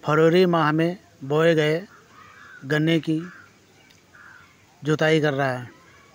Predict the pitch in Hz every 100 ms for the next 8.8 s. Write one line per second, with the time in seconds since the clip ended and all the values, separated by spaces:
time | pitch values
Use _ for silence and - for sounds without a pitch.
0 | - - - _ _ _ _ _ - -
1 | - - - - - 202 175 170 170 170
2 | 190 - 175 185 196 _ - - _ _
3 | _ _ - - - - 156 156 156 156
4 | - 180 170 - - - _ _ _ -
5 | - - - - - - - _ - -
6 | - - - 151 160 165 180 196 - -
7 | - - - - - - - - - -
8 | - - 165 - 165 156 151 156